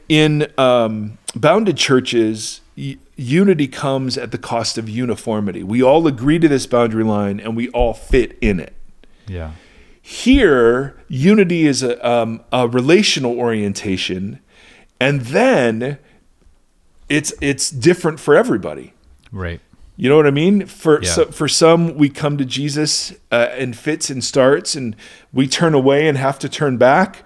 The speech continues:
Speaker 1: For others of us, we, there's a, there's a direct line that, that we walked, we oriented ourselves away for years, and now we orient ourselves to, and we're all in, and we're just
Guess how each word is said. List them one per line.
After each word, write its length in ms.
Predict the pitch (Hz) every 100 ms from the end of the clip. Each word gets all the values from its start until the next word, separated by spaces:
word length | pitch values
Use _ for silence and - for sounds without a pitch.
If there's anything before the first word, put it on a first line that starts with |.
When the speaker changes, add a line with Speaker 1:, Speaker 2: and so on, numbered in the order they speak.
| - - -
Speaker 1:
For 240 | _ - 139
others 300 | 151 170 165
of 120 | 147
us, 280 | 147 160 -
we, 440 | 143 139 135 139 135
there's 300 | 131 151 143
a, 120 | 131
there's 260 | 135 143
a 60 | 139
direct 440 | 127 127 135 135
line 600 | 131 127 123 131 156 170 -
that, 200 | 143 135
that 120 | 143
we 140 | 143 135
walked, 520 | 123 127 143 - - - -
we 180 | 127 156
oriented 400 | 151 156 160 147
ourselves 400 | 135 131 147 131
away 260 | 123 117 131
for 180 | 135 131
years, 480 | 113 117 135 165 147
and 100 | 113
now 200 | 117 127
we 180 | 123 120
orient 300 | 131 135 120
ourselves 400 | 117 - 113 107
to, 240 | - 147 143
and 120 | 123
we're 140 | 117
all 220 | 120 117
in, 200 | 123 143 143
and 180 | 113
we're 80 | 113
just 300 | 110 113 -